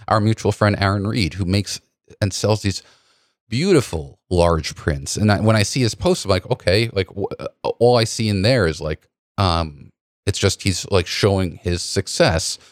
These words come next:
which I, I guess is, is important. But at the same time, it's like, I would have rather, and I don't even, you know, I'll ask you this, like, for me, I don't even believe that, you know, it used to be the case that, like, with Facebook, when I would have a product or something that, or a workshop,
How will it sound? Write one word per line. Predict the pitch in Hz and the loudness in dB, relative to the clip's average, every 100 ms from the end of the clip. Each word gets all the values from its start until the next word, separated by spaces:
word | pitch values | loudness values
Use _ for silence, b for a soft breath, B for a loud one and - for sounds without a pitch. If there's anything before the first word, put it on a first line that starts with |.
| b - | b -4
which | 143 - - | -2 -2 -6
I, | 78 - | -12 -6
I | 113 | -4
guess | 110 131 | 0 2
is, | 123 104 | 2 2
is | 101 95 | 0 0
important. | - 101 95 - 131 95 110 - 101 | -2 -4 -2 0 2 2 0 -4 -2
But | 104 92 - | 0 0 -2
at | 95 | -4
the | |
same | 104 120 | -2 -2
time, | - 131 113 | 0 -2 -2
it's | - | -2
like, | 92 90 _ _ _ _ _ _ 101 | -4 -4 _ _ _ _ _ _ 2
I | 123 | 4
would | 135 | 4
have | 117 101 | 2 2
rather, | 98 95 90 71 _ _ _ _ | 4 4 2 -2 _ _ _ _
and | 117 | 0
I | 113 | 2
don't | 135 139 | 4 4
even, | 123 92 - 87 | 2 -2 -6 -2
you | 110 | 0
know, | 101 | 2
I'll | 95 | 2
ask | 101 - | 0 0
you | 110 | -2
this, | 147 - | 0 -2
like, | 82 | -6
for | - 113 | -2 0
me, | 127 123 | 2 0
I | 98 131 | 0 0
don't | 170 | 2
even | 135 117 | 4 2
believe | 98 107 104 | 2 2 2
that, | 98 90 _ _ _ _ _ - | 0 -2 _ _ _ _ _ -2
you | 98 | 2
know, | |
it | 92 | 4
used | 123 180 - | 4 2 2
to | 87 | 0
be | 82 82 101 | 0 -6 -8
the | 87 | -8
case | - 80 - | -6 -6 -4
that, | 95 85 | -2 0
like, | 76 | 0
with | 87 - | -2 0
Facebook, | 92 - 92 71 _ | 0 0 -4 -8 _
when | 95 90 | 0 2
I | 85 87 | 2 0
would | 82 | 0
have | 90 87 | -2 -4
a | - | -4
product | - 82 80 - | 0 0 0 -2
or | - | -2
something | 85 78 76 | -2 -4 -8
that, | 76 | -6
or | 73 80 | -2 0
a | 80 | 2
workshop, | 92 85 - 76 | 2 0 -2 -4